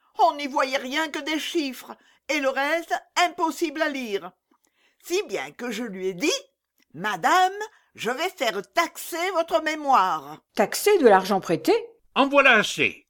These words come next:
Speaker 1: Monsieur a raison, en voilà même trop.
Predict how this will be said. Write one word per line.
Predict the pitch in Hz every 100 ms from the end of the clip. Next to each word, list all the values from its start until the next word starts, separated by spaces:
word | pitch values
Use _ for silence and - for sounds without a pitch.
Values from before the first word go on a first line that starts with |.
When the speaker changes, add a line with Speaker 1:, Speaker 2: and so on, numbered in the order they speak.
| _
Speaker 1:
Monsieur | 330 339 285 359 370
a | 339
raison, | 330 330 320 277 226 _ _
en | - 320
voilà | 262 294 285
même | 302 320 339
trop. | - 311 240 -